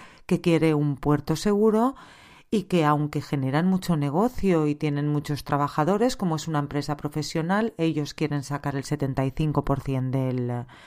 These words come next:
del beneficio porque no quieren tener ningún problema con esto. También tengo autónomos que, pese a utilizar, eh, mucho el coche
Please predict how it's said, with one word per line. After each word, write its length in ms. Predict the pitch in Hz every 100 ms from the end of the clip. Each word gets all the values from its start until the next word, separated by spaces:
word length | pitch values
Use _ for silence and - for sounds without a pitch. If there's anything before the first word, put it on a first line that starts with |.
| - - -
del 180 | - 160
beneficio 560 | 151 147 147 185 226 214
porque 260 | 165 143
no 200 | 165 185
quieren 280 | 185 165 147
tener 300 | 143 139 135
ningún 260 | 135 131 127
problema 460 | - 123 127 123
con 160 | 120 117
esto. 380 | 117 - 117 117 _ _ _ _ _ - - -
También 340 | 147 156 165
tengo 180 | 175 160
autónomos 640 | 156 214 220 226 240 269 - - - -
que, 160 | - 196
pese 300 | 185 156 156
a 40 |
utilizar, 680 | 135 - 143 143 180 170 139 - - - - -
eh, 300 | 170 151 147
mucho 440 | 147 147 - 170
el 100 | 160
coche 560 | - 233 - - 285